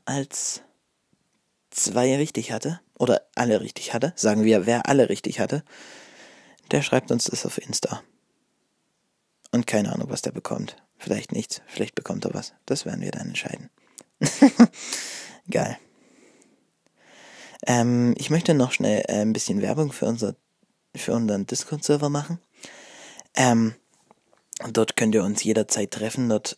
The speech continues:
äh, könnt ihr, äh, gibt's viele Möglichkeiten, äh, was ihr dort machen könnt. Äh, mit uns reden, äh,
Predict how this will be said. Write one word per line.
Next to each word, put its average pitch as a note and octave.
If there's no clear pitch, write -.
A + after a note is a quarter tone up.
äh, F#2
könnt G#2
ihr, F#2+
äh, G#2+
gibt's -
viele D#3+
Möglichkeiten, A2
äh, -
was -
ihr F#2
dort G2+
machen A2
könnt. A2
Äh, A2+
mit G#2
uns A#2+
reden, A2
äh, G#2+